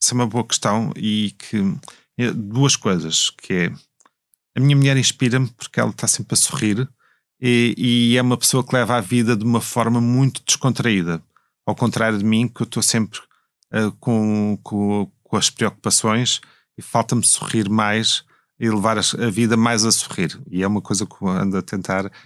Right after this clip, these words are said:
inspirar-me na minha mulher nessa, nessa matéria. Hum, outra, o-, outras coisas que me inspiram é pessoas que já cá passaram, nomeadamente,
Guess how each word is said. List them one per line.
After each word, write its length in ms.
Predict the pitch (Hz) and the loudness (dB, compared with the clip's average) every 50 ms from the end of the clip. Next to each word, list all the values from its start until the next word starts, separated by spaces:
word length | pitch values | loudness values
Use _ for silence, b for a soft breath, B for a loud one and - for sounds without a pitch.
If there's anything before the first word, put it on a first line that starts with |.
| B B - | B B -6
inspirar-me 520 | 117 - - - 113 104 107 107 101 101 | -4 -4 -2 -2 0 2 2 2 2 2
na 80 | 104 101 | 0 0
minha 200 | 104 101 101 101 | 0 0 0 0
mulher 340 | 101 101 101 98 101 95 B B B B B B B _ | 0 0 0 0 -2 -2 B B B B B B B _
nessa, 460 | - 113 117 113 104 - - 110 107 | -2 0 2 2 2 2 0 0 0
nessa 280 | 107 104 101 95 - 113 | 0 0 0 0 0 0
matéria. 540 | 107 107 98 - 98 85 85 87 82 78 - _ b b b b b b b _ _ _ _ 127 127 127 127 127 131 131 127 127 | -2 -2 -4 -2 -4 -2 -2 -2 -4 -6 -10 _ b b b b b b b _ _ _ _ 0 2 2 2 2 2 2 2 2
Hum, 420 | 131 131 131 131 127 131 127 - - - _ _ _ _ _ | 2 2 2 2 2 2 0 -2 -4 -8 _ _ _ _ _
outra, 420 | - 135 135 143 - 143 143 139 - - | 0 0 0 2 2 2 2 2 0 -2
o-, 480 | - 92 120 131 127 - - - 110 | -4 -2 -2 -2 -2 -4 -6 -4 -2
outras 380 | 135 139 143 - 147 139 - - | -2 -2 0 0 2 2 2 0
coisas 400 | - - 143 123 113 110 107 - | 0 0 0 2 2 2 0 -2
que 120 | - - | -2 -2
me 100 | 123 123 | -2 -2
inspiram 520 | 120 - - - - 123 120 131 127 - - | 0 -2 -2 -2 -2 -2 0 0 -2 -4 -4
é 140 | - - 120 | -6 -8 -8
pessoas 400 | - - - - 127 123 117 - | -4 -2 -2 -2 0 0 0 -2
que 140 | - - - | -2 -2 -2
já 140 | 113 113 | -2 -2
cá 220 | 110 - - 110 - | -4 -4 -4 -6 -4
passaram, 460 | - - 98 - - 110 110 113 117 | -4 -2 -2 0 0 0 0 0 0
nomeadamente, 840 | 113 113 107 107 104 98 98 92 98 98 101 101 98 95 - - | 0 -2 0 0 0 2 2 0 0 0 0 0 0 -2 -4 -8